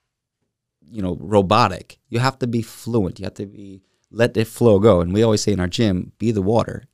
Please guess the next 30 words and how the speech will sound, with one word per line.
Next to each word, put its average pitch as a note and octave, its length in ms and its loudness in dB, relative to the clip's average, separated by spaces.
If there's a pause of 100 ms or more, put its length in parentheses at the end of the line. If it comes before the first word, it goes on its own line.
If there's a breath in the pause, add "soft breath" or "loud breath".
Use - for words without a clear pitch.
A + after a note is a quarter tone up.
(260)
We F2+ 120 -20
steal, F#2+ 260 -4
of F2 100 -4
course, F#2+ 180 -2
from E2+ 400 -6
Bruce F2+ 240 -8
Lee, A2 260 4 (420 soft breath)
"Be C#3 120 2
the C3+ 120 2
water." A2+ 260 0
You F#2 80 -2
know, F#2+ 100 -2
when F#2+ 160 0
a F#2 80 0
rock G2+ 300 0
comes A2+ 200 -2
at B2 220 0
you, F#2+ 240 -2
you G#2 120 -2
have A2+ 180 -8
to - 80 -18
flow G#2 240 -8
around A2+ 240 -2
the F2 80 -4
rock. F#2+ 240 -6 (580)
A - 80 -10
punch A#2+ 280 -4
comes G2+ 180 -2
at A#2+ 220 0
you, F#2 220 -2